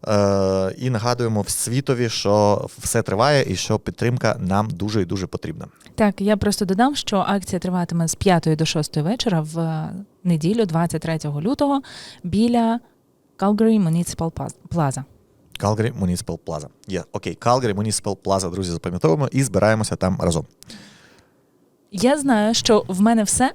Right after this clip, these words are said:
Speaker 2: але не все в тебе.
Speaker 1: Але не все
Speaker 2: Давай.
Speaker 1: в мене. В мене є ще одна новина, яка от прям залетіла, я прям їхав на ефір, і я згадав, що є, є дуже класна історія, про яку треба те-, те-, теж розказати. І вона не конкретна подія, а вона прям от, е, буде тривати деякий час. Е, с-, про спорт.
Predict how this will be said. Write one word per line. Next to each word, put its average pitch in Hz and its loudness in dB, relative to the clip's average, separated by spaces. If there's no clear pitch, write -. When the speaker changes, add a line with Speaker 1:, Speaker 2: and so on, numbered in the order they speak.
Speaker 2:
але 208 4
не 208 4
все 233 0
в - -6
тебе. 143 -6
Speaker 1:
Але 139 6
не 165 6
все 170 4
Speaker 2:
Давай. 185 6
Speaker 1:
в - 8
мене. 127 4
В 107 -2
мене 151 4
є 147 6
ще 151 4
одна 139 4
новина, 170 6
яка 147 6
от 143 4
прям 160 4
залетіла, 156 6
я 139 8
прям 139 2
їхав 135 0
на 131 2
ефір, 190 4
і 147 2
я 139 8
згадав, 143 4
що 143 4
є, 147 6
є 151 4
дуже 160 0
класна 151 2
історія, 233 4
про - 0
яку 190 0
треба 170 -2
те-, 151 2
те-, 151 2
теж 151 0
розказати. 117 2
І 120 2
вона 156 6
не 151 6
конкретна 202 2
подія, 156 4
а 117 6
вона 156 4
прям 143 2
от, 131 -2
е, 123 8
буде 135 0
тривати 131 2
деякий 98 0
час. 262 0
Е, 139 6
с-, - -2
про 165 4
спорт. - 0